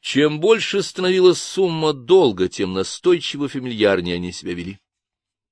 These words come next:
Казалось, эти люди уже завладели какой-то частью его души, и оставалось лишь мечтать о том дне, когда можно будет освободиться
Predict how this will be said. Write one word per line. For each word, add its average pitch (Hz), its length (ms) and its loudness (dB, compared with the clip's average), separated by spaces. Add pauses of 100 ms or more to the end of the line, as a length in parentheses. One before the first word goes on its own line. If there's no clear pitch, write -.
(400)
Казалось, 87 500 -4
эти 85 100 -8
люди 90 220 -4
уже 90 200 0
завладели 87 460 -2
какой-то 87 340 -6
частью - 540 -6
его 135 120 -8
души, 123 380 -10 (400)
и 175 340 -2 (120)
оставалось 104 680 -2
лишь 101 240 -8
мечтать - 720 -4 (440)
о 104 160 -2
том 98 400 -4
дне, 95 200 -4
когда 87 220 -6
можно 85 220 -6
будет 82 340 -8
освободиться 82 920 -12